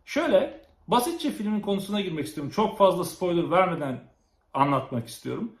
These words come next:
Madame Web aslında kızın soyadı Web. İki beylen. Ve A'ya A kelime, Türkçedeki A kelimesine gönderme <laughs> yapmışlar.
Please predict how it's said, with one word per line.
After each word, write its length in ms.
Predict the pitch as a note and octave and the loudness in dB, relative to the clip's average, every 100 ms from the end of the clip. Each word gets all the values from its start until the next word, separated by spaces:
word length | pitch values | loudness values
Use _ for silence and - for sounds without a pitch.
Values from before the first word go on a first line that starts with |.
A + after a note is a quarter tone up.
| _ _ | _ _
Madame 380 | F3+ C4 C#4 G3+ | 2 6 6 6
Web 280 | F#3+ A#3 - - _ _ _ | 2 2 -4 -18 _ _ _
aslında 380 | A#2+ - A3 A#3+ | -8 -2 -2 0
kızın 260 | E3 G3+ | -2 0
soyadı 400 | A3+ F3+ G3+ D3 | 0 4 4 4
Web. 320 | A#2 A2 G2+ - - | 2 -2 -6 -10 -14
İki 320 | C#3 A#2 D#3 A2+ | -12 -10 -6 -2
beylen. 420 | A#2 A#2+ A#2 - E3+ - _ _ _ | 0 0 -2 -6 -10 -14 _ _ _
Ve 100 | E3+ | 2
A'ya 580 | D#3+ D#3 D#3+ E3 D3+ - - | 4 6 8 6 4 -4 0
A 320 | B2+ B2+ A#2 | 6 6 6
kelime, 260 | - A2+ G#2+ | -2 -6 -6
Türkçedeki 480 | D3 B2+ C#3+ C3+ | -8 -4 -4 0
A 200 | D3 D3 | 0 0
kelimesine 460 | D3 B2+ A#2+ A#2+ C#3+ | 0 -2 -2 -4 -6
gönderme 680 | C3 B2+ B2+ - F3+ D#3+ - - | 0 0 0 0 0 0 -4 -12
<laughs> 140 | - - | -10 0
yapmışlar. 800 | D3 E3+ F3 C3 A#2+ E3+ C4 | 2 4 2 -4 -4 -4 -4